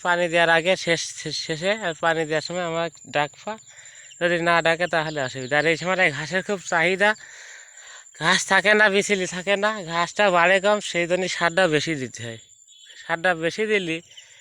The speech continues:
বিশেষ করে নিজেরই সুবিধা, যে একটা বিচুলির দাম ষোলো টাকা কেজি পড়ে, আর ঘাসটা পড়ে এখানে এক টাকা কেজি না, মানে, আমি মনে করি যে এক টাকা কেজি পড়ে, যদি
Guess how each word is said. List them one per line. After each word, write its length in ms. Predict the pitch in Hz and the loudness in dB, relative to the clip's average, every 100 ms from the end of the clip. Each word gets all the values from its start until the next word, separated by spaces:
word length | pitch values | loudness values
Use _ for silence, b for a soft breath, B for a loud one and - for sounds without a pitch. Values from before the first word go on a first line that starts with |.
| B - | B -8
বিশেষ 340 | 170 202 - | -6 -6 -4
করে 380 | 214 214 220 214 b b _ | 0 0 0 -4 b b _
নিজেরই 360 | 185 190 202 190 | -4 -2 -2 -2
সুবিধা, 440 | 170 151 147 120 101 _ | -6 -4 -4 -6 -10 _
যে 60 | 165 170 | -2 2
একটা 380 | 185 185 _ 190 | 4 2 _ 0
বিচুলির 480 | 170 185 196 190 180 | 0 -2 -2 -4 0
দাম 140 | 180 170 | 0 0
ষোলো 320 | - 180 175 | -2 -2 0
টাকা 300 | 165 165 156 | 0 0 -2
কেজি 380 | - 151 139 139 | 0 0 -2 -4
পড়ে, 340 | 147 135 170 B B B B B - | -2 0 -2 B B B B B -2
আর 300 | 147 147 147 147 | 2 4 4 0
ঘাসটা 640 | 120 - 180 190 - 196 170 | -4 2 4 4 2 0 4
পড়ে 260 | 175 175 | 4 4
এখানে 240 | 170 185 175 | 4 2 2
এক 120 | 165 - | 0 -2
টাকা 220 | 147 147 | -2 0
কেজি 320 | 147 147 156 | -2 0 0
না, 180 | 143 123 101 _ _ _ _ - | 2 -2 -4 _ _ _ _ -4
মানে, 140 | 170 | 2
আমি 240 | 175 196 226 | 4 4 4
মনে 260 | 226 226 | 4 4
করি 220 | 220 220 214 | 4 2 2
যে 60 | |
এক 140 | 196 - | 2 0
টাকা 200 | 170 156 | 0 0
কেজি 220 | 147 143 139 | 0 -2 -2
পড়ে, 280 | 131 143 | -4 -2
যদি 280 | 160 160 165 | -4 -4 -6